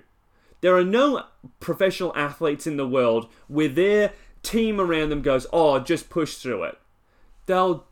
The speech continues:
de-escalate all of their trading. They'll go see a psychologist. They'll go to massage therapists, and they'll get through it with a lot of support from friends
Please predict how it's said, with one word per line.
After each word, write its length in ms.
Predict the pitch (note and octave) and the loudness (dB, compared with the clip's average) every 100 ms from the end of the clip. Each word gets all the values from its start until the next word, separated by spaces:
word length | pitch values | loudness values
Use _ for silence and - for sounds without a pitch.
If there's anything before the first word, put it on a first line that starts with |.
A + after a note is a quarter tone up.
| - | -6
de-escalate 720 | G3+ G3+ F#3 E3+ - D#3 C#3 - | -4 0 0 0 -2 0 0 0
all 280 | D#3+ D#3 | 0 0
of 140 | D3+ B2+ | -2 -4
their 180 | C3+ C3 | -4 -4
trading. 500 | - B2+ A#2 A2 A2+ | -4 -4 -4 -4 -2
They'll 180 | C#3+ | -2
go 320 | C#3 D#3 D#3+ D#3+ | 0 2 2 2
see 260 | - D#3+ | -2 -4
a 60 | C#3+ | -4
psychologist. 840 | - B2 B2 - B2 A#2 A#2 A2 | -4 -4 -2 -2 -2 -4 -8 -8
They'll 140 | C3 A#2+ | -6 -4
go 300 | D3 D3+ E3+ | 2 2 2
to 120 | E3+ | -4
massage 520 | D3+ C#3 - C3 B2 | -6 -6 -4 -4 -4
therapists, 580 | - B2 A#2 A2+ A#2+ - - - | -6 -4 -4 -4 -10 -12 -20 -8
and 200 | G3 G3 | -6 -2
they'll 140 | G3+ | -2
get 400 | D#3 D3 E3+ F3+ | -2 2 2 2
through 380 | - - E3+ D3+ | -8 -4 0 2
it 120 | C3+ | 0
with 200 | E3 D3 | 0 -2
a 80 | C#3+ | -2
lot 520 | C#3 C#3 C#3+ E3 - - | -2 -4 -2 0 -2 -4
of 160 | D3+ | -6
support 600 | - D#3+ - C3 A2+ A#2 | -6 -12 -10 -4 -4 -4
from 180 | - D3 | -8 -14
friends 440 | - C#3+ B2+ C#3+ | -8 -6 -4 -6